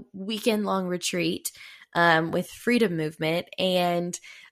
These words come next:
um, they call it Freedom Academy. And I was sitting there. It's hosted by Carrie Garcia, and I was listening to her share the story, and she has a big bubbly personality like I do,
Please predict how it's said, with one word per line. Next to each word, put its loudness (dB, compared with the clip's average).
um, -2
they 0
call 4
it -4
Freedom 0
Academy. -2
And 4
I 0
was 0
sitting 0
there. 2
It's -4
hosted -2
by 2
Carrie -4
Garcia, -2
and -4
I 8
was 4
listening 2
to 4
her 0
share 0
the -6
story, -2
and 0
she 0
has -2
a 4
big 4
bubbly 4
personality 2
like 2
I 2
do, 0